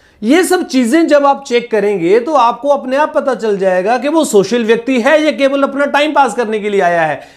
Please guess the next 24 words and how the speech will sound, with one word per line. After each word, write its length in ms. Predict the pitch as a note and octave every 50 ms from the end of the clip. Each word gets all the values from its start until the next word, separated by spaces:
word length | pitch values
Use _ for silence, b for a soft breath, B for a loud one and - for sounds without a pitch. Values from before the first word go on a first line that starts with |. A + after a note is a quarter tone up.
| B -
या 120 | G3+ A3 A3+
फिर 100 | B3 B3
अपनी 220 | A#3+ G#3+ B3 B3+
बेरोजगारी 500 | G3 G3 F#3+ F#3 E3+ D#3+ F3 F3 F3+ F3+
दूर 180 | E3+ F3+ F#3 E3+
करने 280 | F3 F#3+ F3 F#3 F3+
के 120 | E3 E3+ F3+
लिए 140 | F3 F3+ F3
आया 220 | F3 F3+ F3+ F3
है। 220 | E3+ E3+ E3+ E3+ b b b b b b b b -
तो 80 | A3+
दोस्तों, 440 | G3 A3+ B3+ B3 B3+ D#4+ E4+ E4 C4+ - - _ -
आप 400 | F3+ F#3 G#3+ C4 - - - - - -
चुनावों 480 | G3 F#3 F3+ F3+ G3 G3 A#3 C4+ C#4 B3+
में 360 | A3+ G3+ G3+ G#3 A3 A#3+ A#3 B B B B B B -
बिल्कुल 540 | C#3+ D3 A3 C4 C#4 C#4 - D4+ D#4+ D4+ A#3+
भी 280 | D#3+ - G3+ C4+ D#4+ F4+ F#4 E4 - - - G#3 G3+ F#3+
ये 200 | A#3 C#4 D#4 D4+ A3+ D#3+
भाई 280 | C3 D3+ D3+ F#3+ A#3 C4+
भतीजावाद 640 | A3 A3+ G#3+ A3+ F#3+ G#3+ A3+ A3 G3+ G3+ G3+ G3+ F3+
वाली 160 | F#3+ F#3+ F#3+
पॉलिसी 380 | F#3+ F#3 F3 F3 E3 E3+ F#3+ F#3
ना 180 | D3+ C#3+ D3 E3+
अपनाएं। 540 | F#3 - E3+ D#3+ D3+ C#3+ C#3+ D3+ F3 G3+